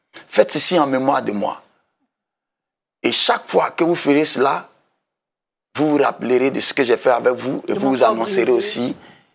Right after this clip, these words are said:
Speaker 1: ma résurrection et ma mort. Donc, la Sainte Seine, pour nous, est d'abord, pas une loi, je ne dirais pas une loi, mais est d'abord, euh, comment on appelle, quelque chose de très particulier, très symbolique, parce que nous voulons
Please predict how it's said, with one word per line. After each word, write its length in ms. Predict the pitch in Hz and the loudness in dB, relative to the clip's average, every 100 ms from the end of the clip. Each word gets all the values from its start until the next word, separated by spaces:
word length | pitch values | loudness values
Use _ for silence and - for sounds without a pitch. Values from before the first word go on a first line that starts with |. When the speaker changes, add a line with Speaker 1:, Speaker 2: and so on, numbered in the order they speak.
| - - _ _ _ - | -20 -20 _ _ _ -4
Speaker 1:
ma 100 | 101 | -2
résurrection 540 | 110 104 110 104 - 110 | -2 -2 -2 -2 -4 -4
et 40 | |
ma 140 | 101 | -6
mort. 280 | 92 101 - _ _ _ _ _ _ - | -6 -6 -8 _ _ _ _ _ _ 0
Donc, 300 | 151 - - _ _ _ _ _ _ - | 2 0 -12 _ _ _ _ _ _ 0
la 100 | - | 2
Sainte 240 | - 226 | 2 0
Seine, 340 | - 196 185 185 _ _ _ | 2 2 2 -8 _ _ _
pour 140 | 139 | 0
nous, 400 | 147 160 180 202 - _ _ _ _ _ _ - | 2 2 0 -2 -8 _ _ _ _ _ _ -6
est 100 | 120 | 0
d'abord, 600 | 131 123 151 156 160 - _ _ _ _ _ - | 2 4 4 2 -2 -10 _ _ _ _ _ 0
pas 140 | 196 | 2
une 120 | 180 180 | 4 4
loi, 200 | 233 131 | 4 2
je 100 | 123 | -2
ne 80 | |
dirais 180 | 120 123 | -2 -2
pas 120 | - | 0
une 100 | 156 165 | 0 2
loi, 160 | 160 | 0
mais 280 | 127 117 117 - - _ _ | 0 -4 -6 -12 -20 _ _
est 80 | 113 | 0
d'abord, 560 | 123 127 151 156 - - _ _ _ _ _ _ _ - | 0 2 2 2 -2 -6 _ _ _ _ _ _ _ -2
euh, 280 | 123 120 117 | 2 4 2
comment 220 | - 143 | 0 0
on 20 | 127 | 0
appelle, 200 | 120 120 | 0 -2
quelque 140 | 127 | -2
chose 180 | - 165 | -2 -2
de 100 | 131 - - | -2 -2 0
très 280 | 202 156 | 0 0
particulier, 460 | - 147 - - 147 | 0 0 0 -6 -2
très 140 | - | 0
symbolique, 380 | - 123 127 160 | 2 2 0 2
parce 140 | - - | 0 0
que 80 | |
nous 120 | 160 175 | 0 0
voulons 260 | 151 185 | 2 0